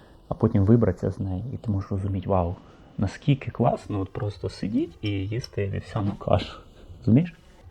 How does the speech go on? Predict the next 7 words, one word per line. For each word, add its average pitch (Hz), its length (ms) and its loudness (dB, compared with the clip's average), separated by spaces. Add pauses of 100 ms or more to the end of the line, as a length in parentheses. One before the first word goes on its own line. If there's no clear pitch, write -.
І 131 80 6
я 151 120 8
дивлюся, 185 480 4
да, 143 200 6
багато 131 380 4
людей 120 340 6
зараз 104 420 2